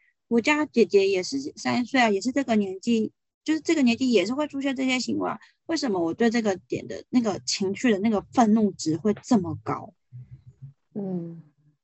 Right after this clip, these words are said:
Speaker 1: 对，就是我觉得这个，这个点是我那时候处理完几天以后，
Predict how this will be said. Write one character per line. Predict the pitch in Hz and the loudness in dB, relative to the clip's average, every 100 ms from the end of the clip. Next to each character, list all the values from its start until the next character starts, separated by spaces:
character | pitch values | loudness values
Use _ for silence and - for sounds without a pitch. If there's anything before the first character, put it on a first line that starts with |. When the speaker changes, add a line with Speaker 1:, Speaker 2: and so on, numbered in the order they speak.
| _ | _
Speaker 1:
对， | 247 180 143 - _ _ - | 0 0 -2 -14 _ _ 0
就 | 339 | 2
是 | 320 339 - _ | 2 -2 -4 _
我 | - 214 | 2 2
觉 | 277 | 4
得 | 294 | 2
这 | 330 311 | 2 2
个， | 233 - _ | 2 0 _
这 | - 311 | 0 4
个 | 240 | 4
点 | 208 220 359 | 2 0 0
是 | 247 233 - | 0 -2 -2
我 | - 196 | 0 2
那 | 247 | 2
时 | 226 | 2
候 | 220 214 208 _ _ _ | 2 2 -2 _ _ _
处 | - 214 226 | 2 4 6
理 | 220 | 6
完 | 175 160 - | 4 0 -4
几 | - - | -8 -10
天 | - 156 160 | -4 -2 -2
以 | 135 | -4
后， | 185 165 - | 2 2 2